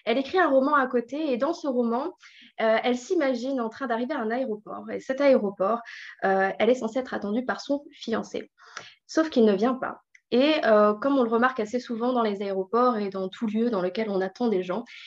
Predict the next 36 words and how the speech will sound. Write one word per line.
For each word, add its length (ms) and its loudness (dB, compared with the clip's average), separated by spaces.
il 40 2
y 60 8
a 20 8
souvent 220 2
des 100 6
personnes 580 2
qui 220 -2
attendent, 440 2
euh, 280 2
des, 600 0
des 100 -2
voyageurs 500 -2
avec, 320 -4
euh, 220 -2
vous 80 -10
savez, 300 -4
donc 240 -4
une 100 -4
petite, 340 -8
euh, 140 2
pancarte 560 0
avec 300 2
le 80 0
nom, 300 -2
en 80 -2
fait, 120 4
d'une 240 4
personne 420 2
dessus. 440 -4
Et 460 4
elle 240 4
voit 200 6
en 80 0
face 200 2
d'elle 220 0
quelqu'un, 440 -4